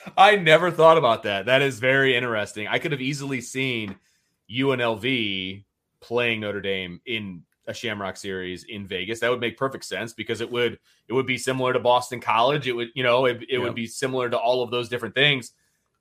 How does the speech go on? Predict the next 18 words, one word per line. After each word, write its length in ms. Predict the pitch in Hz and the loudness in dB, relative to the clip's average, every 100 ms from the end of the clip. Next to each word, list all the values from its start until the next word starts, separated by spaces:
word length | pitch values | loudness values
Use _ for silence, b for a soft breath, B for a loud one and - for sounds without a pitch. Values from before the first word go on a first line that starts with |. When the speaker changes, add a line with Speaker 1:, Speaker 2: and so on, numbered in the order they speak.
| _ - 107 | _ -6 2
Speaker 1:
I 160 | 151 | 4
never 380 | 160 160 170 180 | 6 6 6 6
thought 260 | 175 185 165 | 4 4 4
about 240 | 117 107 | 2 2
that. 260 | 104 92 98 | -2 -2 -2
That's 240 | 120 - | -2 -2
very, 280 | 107 117 117 | 2 4 4
it's 100 | 110 | 0
like 120 | 120 | -2
they're 120 | 120 | -2
crossing 440 | - 123 120 117 107 | -2 0 0 -2 -8
paths 420 | 113 107 95 82 | -4 -2 -2 -4
on 120 | 90 87 | -10 -10
the 80 | |
way, 420 | 90 95 92 85 - | -6 -4 -4 -6 -8
you 120 | 95 | -4
know? 60 | 143 | 4
Speaker 2:
Right. 320 | 208 - 160 | 4 6 2